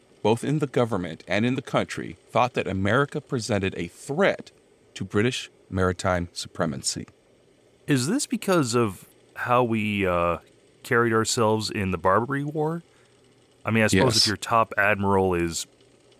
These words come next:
Speaker 2: you know, giving commendations to, you know,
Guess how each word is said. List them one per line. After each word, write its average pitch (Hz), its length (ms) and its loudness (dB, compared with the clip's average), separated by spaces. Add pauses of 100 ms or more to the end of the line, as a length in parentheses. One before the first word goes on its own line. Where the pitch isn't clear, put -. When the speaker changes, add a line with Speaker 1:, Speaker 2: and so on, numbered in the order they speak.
Speaker 2:
you 110 140 0
know, 85 220 0 (140)
giving 101 280 2
commendations 95 840 0
to, 80 380 -6 (760)
you 98 100 -6
know, 76 260 -6